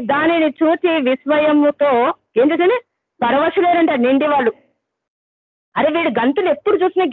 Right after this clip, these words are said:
గేట్ బయట ఉండేవాడే కదా, మరి లోపలికి ఎలా వచ్చినాడు? చూడండి, అక్కడ దేవుడు కార్యము ఏ విధంగా చేస్తున్నాడు. ఇన్ని రోజులు దేవుని ఆలయం అయినది, ప్రార్థన మందిరం అయినది, మరి ప్రతిదినం అక్కడ కూర్చుంటున్నాడు. కానీ ఆలయం చెయ్యండి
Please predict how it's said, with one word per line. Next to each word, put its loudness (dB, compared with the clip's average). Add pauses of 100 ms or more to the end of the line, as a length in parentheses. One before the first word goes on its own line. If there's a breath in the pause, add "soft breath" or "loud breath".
గేట్ 0
బయట -2
ఉండేవాడే 2
కదా, -2 (420)
మరి 0
లోపలికి 0
ఎలా 0
వచ్చినాడు? -2 (1000)
చూడండి, -2
అక్కడ -2
దేవుడు -2
కార్యము -2
ఏ 2
విధంగా 0
చేస్తున్నాడు. 0
ఇన్ని 0
రోజులు 2
దేవుని 2
ఆలయం 2
అయినది, 0 (340)
ప్రార్థన 0
మందిరం 0
అయినది, 0 (320)
మరి 0
ప్రతిదినం -2
అక్కడ -2
కూర్చుంటున్నాడు. 0
కానీ 0
ఆలయం 0
చెయ్యండి 0